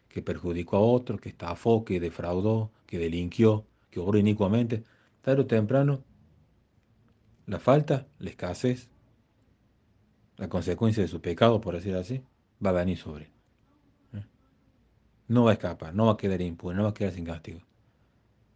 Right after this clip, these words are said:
Así que, eh,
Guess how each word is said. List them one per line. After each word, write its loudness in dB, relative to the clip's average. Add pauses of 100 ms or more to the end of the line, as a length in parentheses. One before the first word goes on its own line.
(1700)
Así -2
que, -8 (640)
eh, -6